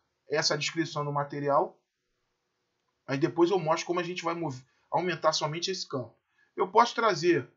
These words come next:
o saldo inicial também. Vamos colocar do lado do valor médio, tá? Vou colocar aqui, saldo inicial. O que acontece? Ficou essa linha em branco.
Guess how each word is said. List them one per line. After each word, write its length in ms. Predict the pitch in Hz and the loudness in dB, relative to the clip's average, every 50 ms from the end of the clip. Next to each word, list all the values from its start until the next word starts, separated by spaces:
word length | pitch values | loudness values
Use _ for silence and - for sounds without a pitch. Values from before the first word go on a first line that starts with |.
| _ | _
o 100 | - 180 | -6 -6
saldo 340 | 175 - - 202 214 226 226 | -4 -2 2 2 2 2 0
inicial 480 | 220 214 208 - - - 165 165 160 156 | -6 -8 -8 -8 -2 2 2 2 2 0
também. 480 | - 196 185 147 147 165 190 214 - _ _ _ _ _ _ _ _ | -2 -4 -2 -2 -2 -4 -6 -8 -16 _ _ _ _ _ _ _ _
Vamos 160 | - 151 175 175 | -12 -10 -6 0
colocar 320 | 190 185 170 165 170 170 | 2 2 2 4 2 0
do 100 | 165 160 | 0 0
lado 240 | 151 165 185 190 202 | 2 2 2 2 2
do 100 | 185 185 | -2 0
valor 320 | 175 165 156 151 143 135 | 0 0 0 0 -2 -2
médio, 420 | 131 131 131 147 165 170 - - - _ _ - | -2 0 -2 -2 -4 -4 -8 -16 -18 _ _ -6
tá? 260 | 127 135 156 - - _ _ _ _ _ _ _ _ _ _ - | -4 -4 -4 -4 -8 _ _ _ _ _ _ _ _ _ _ -10
Vou 120 | 123 131 131 | -8 -8 -6
colocar 380 | - 139 131 127 127 - 123 | -4 -4 -4 -4 -6 -6 -8
aqui, 460 | 113 113 - - 113 139 185 180 - _ _ _ | -8 -8 -10 -10 -8 -8 -8 -8 -12 _ _ _
saldo 340 | - - - 120 120 120 143 | -12 -8 -6 -6 -6 -6 -8
inicial. 640 | 156 147 139 - - 151 127 135 156 180 180 - _ _ _ _ _ _ _ _ _ | -8 -8 -10 -10 -6 -4 0 0 0 0 -2 -8 _ _ _ _ _ _ _ _ _
O 40 | 185 | -8
que 100 | - 247 | -2 -2
acontece? 500 | 247 247 254 247 254 - 180 151 135 - | -2 0 0 -2 2 4 2 2 2 0
Ficou 300 | - 208 - - - 214 | -6 -8 -8 2 2 4
essa 220 | 220 214 - 214 | 4 4 2 0
linha 160 | 208 208 214 233 | 0 0 -4 -4
em 60 | 233 | 0
branco. 380 | 190 180 165 156 139 139 - | 2 2 2 2 0 -4 -10